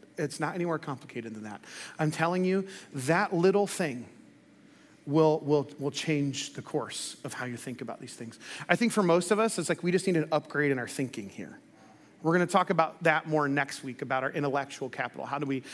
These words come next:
have renewed minds about this? But I really feel like that God wants to set us free. And this, uh, friends, I, I think that one of the things that happens in, um, in the church world, uh, as well as out there in the world, is this becomes a burden, like, that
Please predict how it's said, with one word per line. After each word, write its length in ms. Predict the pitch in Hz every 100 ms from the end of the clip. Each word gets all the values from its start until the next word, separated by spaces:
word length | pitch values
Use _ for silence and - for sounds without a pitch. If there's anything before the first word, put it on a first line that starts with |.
| - -
have 220 | 165 139
renewed 380 | 147 156 180 147
minds 460 | 143 151 160 156
about 240 | - - 82
this? 140 | 85
But 140 | - 143
I 40 |
really 300 | 160 214 202
feel 220 | - 202
like 180 | 180 139
that 120 | 147
God 200 | 160 160
wants 160 | 170 -
to 80 | 151
set 200 | 165 156
us 120 | 151
free. 260 | 180 185 135 - - -
And 160 | 190 196
this, 260 | 247 - - 160
uh, 140 | 220 208
friends, 340 | - 202 180 -
I, 100 | -
I 100 | 175
think 200 | 196 214
that 160 | 202 180
one 160 | 196
of 80 | 190
the 20 |
things 160 | 202 180
that 100 | 165
happens 520 | 165 208 180 160 - - - - -
in, 240 | 185 170
um, 400 | 165 151 147 160 175
in 80 |
the 80 | 156
church 360 | 151 233 214 -
world, 440 | 190 165 165 165 - - -
uh, 80 | 175 175
as 160 | 170
well 260 | 185 202 196
as 260 | 180 - -
out 140 | 165 170
there 100 | 165
in 40 |
the 60 | 156
world, 180 | 208
is 60 | 151
this 140 | 190
becomes 360 | - - 247 233
a 40 | 160
burden, 760 | 117 - 131 151 233 285 262 - - - - _ - - - -
like, 340 | 165 170 - -
that 300 | 156 180 -